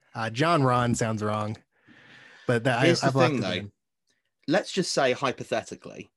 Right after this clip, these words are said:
Speaker 1: Mm-hmm.
Speaker 2: that Ron was a shortened version of another name.
Speaker 1: Like Ronald, Ronald Weasley.
Speaker 2: So John Ronald R Tolkien.
Speaker 1: The, I, I'm, I'm another step in.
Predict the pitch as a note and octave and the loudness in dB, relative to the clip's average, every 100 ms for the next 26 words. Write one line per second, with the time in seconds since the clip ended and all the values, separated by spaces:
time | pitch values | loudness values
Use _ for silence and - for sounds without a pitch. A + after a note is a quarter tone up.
0 | - C#3 B2+ A#2 C3 _ _ _ _ _ | -4 -2 -2 -4 -6 _ _ _ _ _
1 | _ _ _ _ _ _ _ _ _ - | _ _ _ _ _ _ _ _ _ -6
2 | A#2 A2 A2+ C3+ C3 B2 A#2+ A2+ - - | -6 -6 -4 0 0 0 -2 -6 -8 -6
3 | - C3 B2 A2+ G#2+ G#2 G#2 F#2+ G#2 G2 | -2 -2 -2 -8 -6 -2 -2 -4 -6 -8
4 | G2 F#2+ F#2 F2 C#2+ F2+ _ _ _ _ | -8 -6 -8 -8 -12 -18 _ _ _ _
5 | _ _ _ - G#2 G#2 G2+ A2+ C3+ C#3+ | _ _ _ -6 -6 -4 -4 -2 -2 -4
6 | B2+ - A2+ A#2 A2+ A2+ A#2+ C3+ C3 C3 | -10 -6 -4 -2 -4 -4 -4 -2 -4 -6
7 | - - - - _ _ _ _ _ _ | -18 -20 -20 -20 _ _ _ _ _ _
8 | _ _ _ _ _ _ _ _ - B2+ | _ _ _ _ _ _ _ _ -4 -2
9 | A#2 A2 - D#3 D#3 C#3+ - - G#2 A#2+ | -2 -4 -2 -2 -2 -4 -10 -20 -6 0
10 | C3+ B2 A#2+ A2+ - A#2+ A#2 - C3 B2+ | 0 0 -4 -6 -4 -4 -4 -4 -8 -6
11 | E2+ E2 C3+ _ _ _ _ _ _ _ | -8 -8 -10 _ _ _ _ _ _ _
12 | _ _ _ _ - E3+ D#3+ D3 D#3 C#3+ | _ _ _ _ 0 0 2 2 2 2
13 | C#3+ D#3+ D3+ D3 C3 D#3 C#3+ D3+ | 2 4 6 4 4 2 2 0